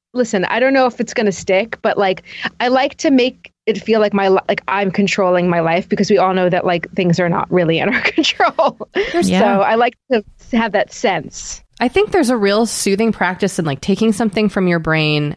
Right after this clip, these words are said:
Speaker 3: and letting it come out in your hand, writing it down. There's a visual and a, a tangible element to planners that I think is really potent. That
Speaker 1: Yeah.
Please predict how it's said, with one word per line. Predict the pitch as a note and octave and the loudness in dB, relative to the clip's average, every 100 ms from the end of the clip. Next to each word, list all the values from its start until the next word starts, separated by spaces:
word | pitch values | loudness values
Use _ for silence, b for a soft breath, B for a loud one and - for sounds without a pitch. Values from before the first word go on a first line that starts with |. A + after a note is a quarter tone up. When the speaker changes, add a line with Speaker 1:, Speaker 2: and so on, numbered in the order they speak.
| - | -2
Speaker 3:
and | E3 E3 | 0 2
letting | D#3 D#3+ | 2 0
it | D#3 | -2
come | - F3 | -2 0
out | D3 | 0
in | - | 0
your | D#3+ D3+ | 0 0
hand, | D#3 D3+ D3 C#3+ | 0 0 0 -2
writing | D3+ D3+ E3 E3+ | 0 0 2 0
it | D#3+ | 0
down. | E3 D#3+ D#3 D#3 - | 0 2 2 0 0
There's | E3+ E3+ | 0 0
a | |
visual | D3 E3 D#3+ F#3 F3 E3+ D#3+ D#3+ | 0 0 0 0 2 4 4 2
and | E3+ D#3+ | 0 0
a, | - | -2
a | |
tangible | - - D#3 E3+ A#3 C4 | -6 -4 -2 0 0 0
element | A#3+ B3+ C4+ C#4 | 2 2 2 -2
to | - | -4
planners | - D#4 D4+ D#4 | -4 0 0 0
that | A#3 | 0
I | G#3 | -2
think | - F3+ A#3 | 0 -2 -2
is | F#3 | -2
really | D3+ D#3+ | -2 -2
potent. | - F#3 F#3 E3 C#3 | -2 -4 -2 -4 -2
That | D#3 D#3 | -2 0
Speaker 1:
Yeah. | F#3+ | 0